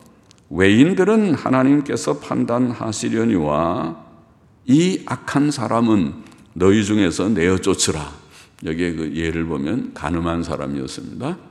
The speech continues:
교회 교인이라고 하면서 간음을 행했어요. 결혼도 안 했는데 가서 자고, 예, 그런 성관계를 가지고 그런 일을 했어요.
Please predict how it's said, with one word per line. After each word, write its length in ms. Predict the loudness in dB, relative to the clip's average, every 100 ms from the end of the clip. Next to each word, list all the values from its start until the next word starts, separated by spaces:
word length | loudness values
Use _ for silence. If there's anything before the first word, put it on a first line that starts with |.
| -20 _ _ _ _ _ _ _ _ _
교회 440 | -8 -2 0 0 -2
교인이라고 720 | -4 -2 0 2 0 -2 -4
하면서 880 | -4 -2 -2 -2 -4 -6 -6 -10 -18
간음을 500 | -14 -6 -2 0 0
행했어요. 480 | 0 0 -4 -6 -10 -12 -20 -20 _ _ _
결혼도 440 | -6 0 2 2 2
안 140 | 2
했는데 640 | 0 0 0 -2 -4 -6 -10 -14
가서 380 | -12 -8 -8
자고, 720 | -8 -6 -6 -6 -8 -8 -14 -20 _ _ -12
예, 360 | -10 -8 -10 -14 -20 _ _ -6
그런 520 | -2 0 0 -6 -10 -16 -20 _ _ _ _
성관계를 760 | -14 -8 -6 -4 -2 -2 -4 -4
가지고 580 | -6 -6 -8 -8 -8
그런 240 | -8 -8 -6
일을 240 | -8 -10 -10
했어요. 240 | -14 -16